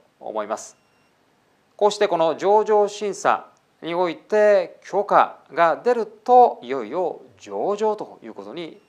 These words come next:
なります。で、次の括弧五のところです。見ていきますと、株式上場時の公開価格の決定手続きということで、ここでブックビルディング方式という言葉出てきますね。ブッ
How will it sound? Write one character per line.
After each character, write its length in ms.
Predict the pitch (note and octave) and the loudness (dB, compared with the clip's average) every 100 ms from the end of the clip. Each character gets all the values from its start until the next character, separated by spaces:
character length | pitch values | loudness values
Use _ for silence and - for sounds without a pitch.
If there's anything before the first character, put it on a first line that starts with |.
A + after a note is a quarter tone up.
| _ | _
な 100 | A2 | -14
り 80 | G2+ | -12
ま 100 | G2 | -10
す。 240 | - - - _ _ _ _ _ _ _ _ _ - | -12 -16 -20 _ _ _ _ _ _ _ _ _ -6
で、 120 | F3+ | -6
次 220 | - A3 | -4 -2
の 100 | F3+ | 4
括 220 | G3+ G#3 | 4 4
弧 120 | F#3+ D#3 | 2 0
五 100 | D#3+ | 0
の 80 | |
と 100 | C3 | 0
こ 80 | A2+ | 0
ろ 180 | G2+ - - | -2 -4 -16
で 80 | - | -20
す。 80 | C#3+ | -16
見 100 | C3+ | -10
て 80 | |
い 60 | A2+ | -10
き 60 | G#2 | -10
ま 120 | G2+ | -14
す 100 | - | 2
と、 360 | F#3 C3+ - - _ | 4 4 0 -20 _
株 180 | - D#3 | 2 2
式 240 | D#3 D3 A#2 | 2 -6 -2
上 260 | C#3 D3 | 2 2
場 220 | C#3 C3+ | 2 -2
時 120 | A#2 D#3+ | -2 0
の 140 | E3+ | -2
公 380 | - - G3+ A3 | -2 -2 2 0
開 320 | - F#3 F3+ | 2 2 2
価 140 | F3 | -2
格 240 | D#3 B2 E3 | -4 -4 -2
の 300 | A3+ - - | -2 -2 -8
決 220 | - G#2 G#2 _ | -14 -14 -14 _
定 320 | A3 G#3+ G#3 G#3 - | -2 -2 -4 -8 -14
手 120 | D3+ | -14
続 300 | D3+ A3+ A3+ | -12 -10 -10
き 100 | - | -8
と 220 | A#2 F#2+ | -10 -10
い 80 | - | -10
う 40 | C#3 | -10
こ 100 | C3+ | -8
と 80 | B2 | 0
で、 380 | F3 D#3 - - _ _ _ | 4 4 2 -6 _ _ _
こ 120 | - | -2
こ 100 | D3+ | 4
で 300 | D#3 E3 - - _ | 6 4 0 -20 _
ブ 200 | G#2 F3 | -6 -6
ッ 60 | G3 - | -6 -10
ク 180 | - C#4 | -6 -6
ビ 140 | A3+ B3+ | -4 -4
ル 100 | A3+ | -4
デ 80 | |
ィ 80 | A3+ | -4
ン 60 | A3 | -4
グ 100 | G#3 | -4
方 240 | - G#3 | 2 0
式 200 | - - | 0 -6
と 180 | A#2 - | -10 -10
い 60 | G#2+ | -12
う 40 | |
言 220 | G#2 G2 | -16 -8
葉 300 | A2+ B2+ - - | -2 0 -2 -8
出 60 | |
て 80 | G2 | -20
き 80 | - | -20
ま 80 | - | -14
す 100 | F#3 | -8
ね。 160 | F3 | -8
ブ 80 | |
ッ 40 | - | -10